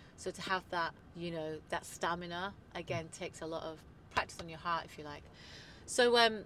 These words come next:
yeah, definitely I would say doing some fitness, but also, you know, technique that you are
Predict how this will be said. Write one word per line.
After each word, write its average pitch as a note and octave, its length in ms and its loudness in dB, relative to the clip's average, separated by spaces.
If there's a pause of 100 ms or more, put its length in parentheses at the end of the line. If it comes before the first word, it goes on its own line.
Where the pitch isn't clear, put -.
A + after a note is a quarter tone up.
(160)
yeah, A#3 180 8
definitely A3+ 400 4
I A3 60 10
would G3+ 140 4
say F#3+ 300 6
doing F3+ 420 2
some F3+ 180 -6
fitness, E3 320 -6
but F#3 120 0
also, F#3+ 600 2 (340)
you F#3+ 140 -8
know, E3+ 120 -4
technique F#3 480 -4
that F3+ 140 -2
you F3+ 380 -6 (240)
are D#3+ 400 -4